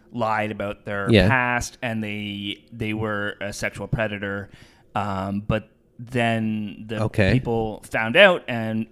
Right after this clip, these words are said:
Speaker 1: immediately fired them and took action. And
Speaker 2: Yeah.
Speaker 1: it's like, "You're sending me this article to show me that there's predators? Let me tell you about youth pastors."
Speaker 2: Oh my God.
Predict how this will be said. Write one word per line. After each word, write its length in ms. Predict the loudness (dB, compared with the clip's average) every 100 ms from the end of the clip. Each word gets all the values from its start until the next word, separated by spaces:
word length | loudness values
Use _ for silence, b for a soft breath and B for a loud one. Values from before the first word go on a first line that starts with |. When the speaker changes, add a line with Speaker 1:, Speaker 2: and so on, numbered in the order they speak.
| 0
Speaker 1:
immediately 760 | 4 4 4 0 -2 -6 -6 -10
fired 380 | -4 -2 -2 -6
them 200 | -10 -10
and 260 | -10 -12 -10
took 180 | -10 -8
action. 440 | -8 -6 -8 -8 b b b
And 160 | -4 4
Speaker 2:
Yeah. 120 | 6
Speaker 1:
it's 100 | 6
like, 200 | 2 -2 -2
"You're 260 | 4 4
sending 460 | 4 4 4 6 4
me 100 | 4
this 260 | 4 2 4
article 600 | 2 2 0 0 2 0
to 180 | 0 0
show 400 | 0 0 2 2
me 180 | 2 2
that 440 | 0 0 -4 -10 -10
there's 220 | -8 -8
predators? 640 | -4 -2 0 0 0 -2 -6 B B B B -6
Let 160 | -4
me 120 | -4 -4
tell 240 | -2 0
you 80 | 2
about 200 | 4 4
youth 220 | 2 -4
pastors." 640 | -8 -12 -6 -4 -2 -2 0
Speaker 2:
Oh 160 | 4 4
my 200 | 6 4
God. 240 | 6 2